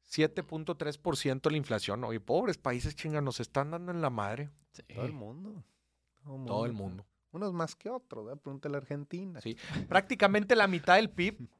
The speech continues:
Speaker 1: prácticamente la mitad del pib, Australia contra Francia.
Speaker 3: Dos cero.
Speaker 1: Dos cero
Speaker 3: La
Speaker 1: tú.
Speaker 3: mitad,
Speaker 2: Sí.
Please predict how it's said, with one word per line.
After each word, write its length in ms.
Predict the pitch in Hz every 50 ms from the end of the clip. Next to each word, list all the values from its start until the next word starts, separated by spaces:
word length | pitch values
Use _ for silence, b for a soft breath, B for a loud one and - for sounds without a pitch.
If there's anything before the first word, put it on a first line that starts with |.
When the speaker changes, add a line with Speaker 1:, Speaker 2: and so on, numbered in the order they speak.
| _ _ _ _ _ -
Speaker 1:
prácticamente 560 | 165 165 156 - 226 180 185 180 175 - 208
la 80 | 196 185
mitad 260 | 165 151 143 - 160
del 140 | 180 185 -
pib, 300 | - 170 175 185 180 - _ _ _ _ _ _ _ -
Australia 580 | 156 147 131 - - - 139 143 156 175 165
contra 300 | - 175 156 143 - 127
Francia. 480 | 117 - 123 117 104 117 - - - - _ _ _ _ _ _ _ _ _ _ _ - _ _ _ _ _ _ _ _ _ _ _ _ _ _ _
Speaker 3:
Dos 240 | - 117 113 123 -
cero. 340 | - 117 80 78 - - - _ _ _ _ _ _ _ _ _ _ _ _
Speaker 1:
Dos 160 | - 175 180
cero 180 | - 202 202 214
Speaker 3:
La 60 | 123
Speaker 1:
tú. 60 | 220 226
Speaker 3:
mitad, 260 | 233 107 113 123 143
Speaker 2:
Sí. 320 | 123 110 113 117 117 -